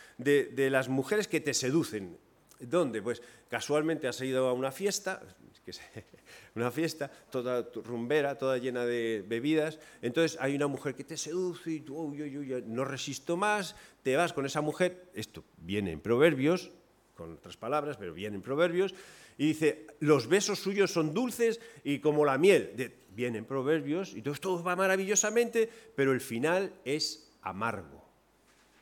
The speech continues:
El final es amargo. Mira, ¿por qué no escuchas estos consejos? Y dice, "Va, es que las mujeres son muy malas". No, no,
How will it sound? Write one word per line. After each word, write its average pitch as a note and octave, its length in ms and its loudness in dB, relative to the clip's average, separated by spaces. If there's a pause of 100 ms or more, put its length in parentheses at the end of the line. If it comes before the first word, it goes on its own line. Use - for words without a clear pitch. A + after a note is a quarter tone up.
(680)
El F2+ 100 -12
final A2 400 -6 (200)
es B2+ 340 -8 (140)
amargo. E2 500 -6 (400)
Mira, E3+ 220 -2
¿por - 240 -10
qué G3 100 -8
no G3+ 80 -4
escuchas E3 440 -6
estos B2+ 220 -14
consejos? - 580 -12 (560)
Y C3+ 140 2
dice, C3 220 -2
"Va, G3 180 0
es E3+ 100 -6
que G3 140 -2
las F3+ 100 0
mujeres F3 340 -2
son E3 140 -6
muy C#3 140 -2
malas". C#3 200 2
No, D3 160 2
no, B2+ 200 -2